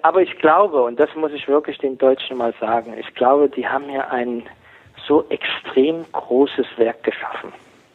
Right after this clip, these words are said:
Ich glaube, das, das, da kann man erstmal nur stolz sein, in fünfundzwanzig Jahre zwei solche Gesellschaftsordnungen wieder zusammenzuführen. In allen Ebenen, das darf man sich mal, äh,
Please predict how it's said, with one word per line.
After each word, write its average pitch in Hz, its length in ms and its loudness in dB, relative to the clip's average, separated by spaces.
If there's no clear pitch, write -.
Ich - 160 -6
glaube, 143 420 4
das, - 120 -6
das, - 180 -12
da - 80 -6
kann - 140 -2
man - 100 -6
erstmal 123 300 -4
nur 143 160 -8
stolz - 480 -2
sein, 107 220 -8
in 120 100 -12
fünfundzwanzig 147 880 -6
Jahre 135 320 2
zwei 127 160 2
solche 147 260 4
Gesellschaftsordnungen 135 960 0
wieder 143 240 0
zusammenzuführen. 127 920 -4
In 156 240 -6
allen 196 460 2
Ebenen, 120 480 -2
das - 120 -20
darf 135 240 0
man 139 100 -2
sich - 220 -14
mal, 127 180 -2
äh, 127 260 4